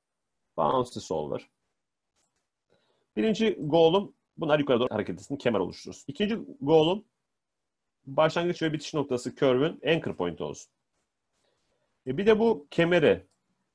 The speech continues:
uzunluğunu parametrize etmek istesek, kemer uzayıp uzayıp kısalsa mesela, onun için de ne yapmam gerekiyor? Şu arayı biraz açayım. Bizim gene Kanguru'daki üçüncü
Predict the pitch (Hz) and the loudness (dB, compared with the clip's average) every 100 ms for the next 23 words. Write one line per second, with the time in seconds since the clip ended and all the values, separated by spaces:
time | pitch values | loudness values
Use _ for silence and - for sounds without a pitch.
0 | _ _ _ - 147 151 170 202 185 135 | _ _ _ 0 2 2 2 2 4 4
1 | 110 - 107 98 - 104 120 - 131 135 | 4 0 -4 -4 -6 -6 -6 -4 0 0
2 | 131 - 113 120 131 - 110 104 113 - | 0 -2 2 2 2 -2 -2 0 0 -2
3 | - 101 98 90 80 - - - _ _ | 2 2 2 -4 -6 -6 -6 -6 _ _
4 | _ - - _ _ _ _ 170 202 190 | _ -20 -20 _ _ _ _ -2 0 0
5 | 196 208 185 120 110 98 92 120 143 139 | 2 4 4 2 2 2 0 -2 -6 -6
6 | - 127 120 113 110 104 107 - 104 - | -4 0 0 2 0 0 -4 -4 -4 -6
7 | _ _ _ _ _ _ _ _ _ _ | _ _ _ _ _ _ _ _ _ _
8 | _ _ _ _ _ - 175 156 170 123 | _ _ _ _ _ -10 -6 0 4 6
9 | 139 - - - - 143 - 165 143 120 | 4 0 -16 -20 -20 -8 0 2 4 4
10 | 110 131 139 151 139 127 131 | 2 0 -2 -2 0 2 0